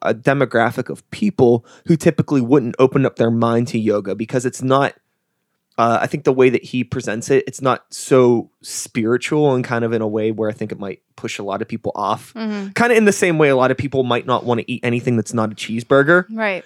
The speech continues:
Speaker 1: Some people might not wanna do yoga because of the way it's presented. And he's
Speaker 2: Totally.
Speaker 1: presenting it in a way that I think makes it more accessible to a different demographic of people. And I think it's, like, fascinating. You should look into it.
Speaker 2: I will totally look into
Speaker 1: It's really
Speaker 2: it.
Speaker 1: neat. I don't, I don't know if I would want, I don't know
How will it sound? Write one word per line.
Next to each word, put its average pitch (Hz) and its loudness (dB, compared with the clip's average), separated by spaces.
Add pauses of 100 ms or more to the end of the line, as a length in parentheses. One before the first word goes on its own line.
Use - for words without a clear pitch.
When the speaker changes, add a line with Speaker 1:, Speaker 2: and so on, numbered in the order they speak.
Speaker 1:
Some 156 -2
people 131 -6
might 123 -4
not 123 -6
wanna 113 -4
do 110 -8
yoga 107 -2
because 101 -10
of 95 -12
the 90 -8
way 90 -4
it's - -12
presented. 104 -10 (460)
And 113 -4
he's 147 2
Speaker 2:
Totally. - 0
Speaker 1:
presenting 127 2
it 117 -4
in 120 -2
a 110 0
way 113 0
that 107 -4
I 107 -4
think 104 -10
makes 107 -8
it - -12
more 117 -4
accessible 107 -10
to 107 -6
a 110 -4 (380)
different 120 -4
demographic 107 -8
of - -10
people. 104 -8
And 95 -8
I 107 -4
think 104 -8
it's, 104 -10
like, 87 -14
fascinating. 95 -12
You 127 -2
should 165 -4
look 156 -4
into 151 -8
it. - -6
Speaker 2:
I 226 -4
will 254 -4
totally 240 -4
look 180 -10
into - -4
Speaker 1:
It's - -2
really 165 6
Speaker 2:
it. 156 4
Speaker 1:
neat. 151 2 (240)
I 139 2
don't, 156 4
I 156 2
don't 175 2
know 180 6
if 170 2
I 175 2
would 156 4
want, 131 4
I 139 4
don't 175 4
know 139 4